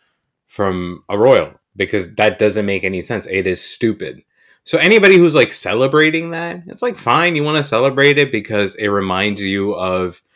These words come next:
your country's might and majesty and all this other stuff. I get it. But also, let's not pretend like it was just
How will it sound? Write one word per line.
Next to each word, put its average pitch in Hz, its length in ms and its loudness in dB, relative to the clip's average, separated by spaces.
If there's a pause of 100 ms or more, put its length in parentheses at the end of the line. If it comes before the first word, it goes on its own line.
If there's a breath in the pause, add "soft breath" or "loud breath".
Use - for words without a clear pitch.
(220)
your 95 240 -2
country's 98 600 -6
might 87 400 -6
and 90 180 -12
majesty 85 640 -8
and 85 120 -8
all 82 120 -12
this 82 140 -12
other 85 200 -12
stuff. 90 300 -12
I 98 120 0
get 95 340 0
it. 92 240 0 (380 soft breath)
But 139 200 0
also, 139 380 2
let's 110 300 0
not 104 180 -2
pretend 95 400 -4
like 82 180 -6
it 98 80 -6
was 95 220 -4
just - 380 -8